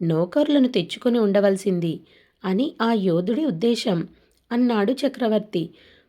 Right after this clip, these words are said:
"వాడు నన్ను తనతో పాటు భోజనం చేయమని పిలిచి నేను ఒప్పుకొని భోజనం చేశాక తమరు అమ్మను నాన్నను వెంట తెచ్చుకొని ఉండవలసింది," అన్నాడు. "అది అర్థం లేని మాట కాదా?"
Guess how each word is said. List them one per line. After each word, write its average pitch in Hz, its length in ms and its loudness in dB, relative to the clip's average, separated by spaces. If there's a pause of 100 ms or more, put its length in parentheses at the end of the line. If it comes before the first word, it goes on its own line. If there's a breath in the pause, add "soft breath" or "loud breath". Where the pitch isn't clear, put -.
(120)
"వాడు 247 320 2
నన్ను 233 520 4 (100)
తనతో 208 340 2
పాటు 277 320 -2
భోజనం 233 540 2
చేయమని 226 460 2
పిలిచి 202 640 -2 (360 loud breath)
నేను 220 280 4
ఒప్పుకొని 214 760 2
భోజనం 202 540 2
చేశాక 220 680 0 (480 loud breath)
తమరు 220 500 2
అమ్మను 190 400 0
నాన్నను 226 540 2
వెంట 190 280 2
తెచ్చుకొని 254 480 -2
ఉండవలసింది," 202 880 0 (220)
అన్నాడు. 208 480 0 (440 soft breath)
"అది 254 180 2
అర్థం 226 340 2
లేని 294 240 4
మాట 247 260 2
కాదా?" 190 480 -2